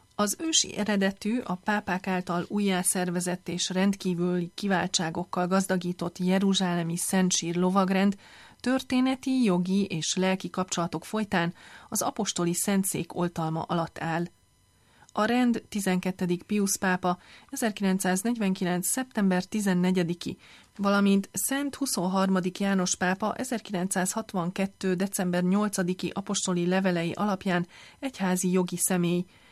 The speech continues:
és Szent második János Pál pápa ezerkilencszázkilencvenhat február elsején kelt leirata alapján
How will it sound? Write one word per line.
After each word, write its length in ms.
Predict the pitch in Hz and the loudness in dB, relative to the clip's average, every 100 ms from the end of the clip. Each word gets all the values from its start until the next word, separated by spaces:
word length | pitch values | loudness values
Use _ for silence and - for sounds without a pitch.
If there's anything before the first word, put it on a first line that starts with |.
| _ | _
és 340 | - 175 175 - | -2 0 0 -2
Szent 360 | - 220 202 | -2 -2 0
második 480 | 190 180 - 180 175 | 0 0 0 -2 -2
János 340 | 175 170 170 - | -2 -2 -2 -2
Pál 220 | 180 180 | -2 0
pápa 400 | 190 185 214 233 - - - | 0 0 -2 -4 -10 -20 -6
ezerkilencszázkilencvenhat 1700 | 196 175 - 180 175 - 170 - 208 175 175 - 165 165 185 180 - | -2 -2 -2 -2 0 -2 -4 -4 -2 0 -2 -2 -4 0 -2 -2 -12
február 640 | - 196 190 170 156 160 | -4 -2 -2 -2 -2 -2
elsején 520 | 190 190 - 175 170 | -2 0 0 -2 -4
kelt 280 | 175 165 165 | -4 -6 -2
leirata 460 | 180 180 175 165 - | 0 2 0 -4 -6
alapján 520 | - 233 - 185 | -2 -2 0 0